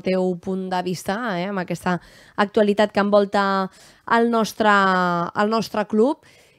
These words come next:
I ara estem pendents de que ens entri el Pedro Nieto. No sé si el tenim ja preparat o, o no. Barrantes, sí, em diu que sí. Doncs escolta'm, avui ens va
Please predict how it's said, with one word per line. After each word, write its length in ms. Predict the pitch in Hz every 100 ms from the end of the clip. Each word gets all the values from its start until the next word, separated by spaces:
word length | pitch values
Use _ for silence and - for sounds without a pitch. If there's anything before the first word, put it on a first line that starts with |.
| _
I 720 | 262 269 262 254 240 240 233 226
ara 380 | 262 294 320 349
estem 320 | 226 - 262
pendents 340 | 277 262 254 254
de 80 | 254
que 120 | 220
ens 140 | 208 208
entri 300 | 214 240 254
el 720 | 220 202 196 190 185 180 170 -
Pedro 300 | 214 226 214
Nieto. 440 | 220 233 220 226
No 100 | 226
sé 140 | 180
si 140 | 185 254
el 80 | 226
tenim 380 | 226 220 214 208
ja 680 | 208 196 190 180 180 175 175
preparat 560 | 202 190 185 185 190 196
o, 400 | 185 180 175 180
o 160 | 190
no. 220 | 190 190 196
Barrantes, 400 | 190 185 220 285
sí, 160 | 233
em 120 | 330 233
diu 80 | 254
que 140 | 247
sí. 220 | - 240 392 _ _ _ _
Doncs 140 | 202 196
escolta'm, 320 | - 196 240
avui 220 | 185 190 208
ens 80 |
va 80 | 220